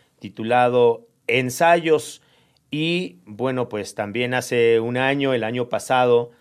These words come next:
se cumplieron también un, eh, centenario del poemario Veinte Poemas. Cuéntanos sobre estos dos libros, eh, Cristian.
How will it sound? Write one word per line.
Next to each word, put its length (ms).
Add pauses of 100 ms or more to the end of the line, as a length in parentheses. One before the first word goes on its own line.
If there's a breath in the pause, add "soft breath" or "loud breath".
(360 soft breath)
se 760
cumplieron 640
también 460
un, 400
eh, 320
centenario 840 (100)
del 280
poemario 720 (420 soft breath)
Veinte 800 (160)
Poemas. 640 (480 soft breath)
Cuéntanos 840
sobre 280
estos 200
dos 160
libros, 580
eh, 180
Cristian. 400